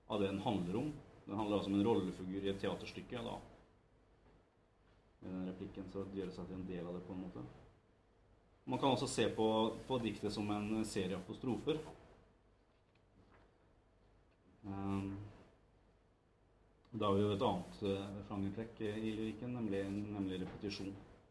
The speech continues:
Og det er jo et grunnleggende element i stort sett all litteratur, også, eh, av både en formdimensjon og en innholdsdimensjon.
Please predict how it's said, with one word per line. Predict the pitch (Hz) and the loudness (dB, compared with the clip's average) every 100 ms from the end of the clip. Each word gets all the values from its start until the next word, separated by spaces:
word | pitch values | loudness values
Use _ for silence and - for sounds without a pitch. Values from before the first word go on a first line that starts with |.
| _ - - _ _ _ _ - | _ -20 -20 _ _ _ _ -6
Og | 107 | 0
det | |
er | 104 101 | 4 4
jo | 98 | 4
et | 104 | 4
grunnleggende | 113 101 92 92 98 | 4 4 4 0 -2
element | 98 95 101 | -2 -4 -6
i | |
stort | - 92 | -8 -6
sett | 95 92 | -6 -6
all | 92 92 | -4 -4
litteratur, | 92 98 101 104 | -4 -2 0 0
også, | 95 - 95 92 92 - - - | -2 -4 -4 -4 -6 -12 -20 -12
eh, | 98 101 101 98 - - - - _ _ _ _ _ _ - _ _ _ _ - - - | -10 -8 -10 -12 -16 -20 -20 -20 _ _ _ _ _ _ -20 _ _ _ _ -20 -20 -6
av | 98 101 | 0 2
både | 104 98 | 4 4
en | 98 | 4
formdimensjon | 131 101 92 95 95 123 123 | 4 4 2 -2 -2 0 2
og | |
en | 123 127 | 4 4
innholdsdimensjon. | 104 98 - 101 98 151 | 2 0 2 2 4 2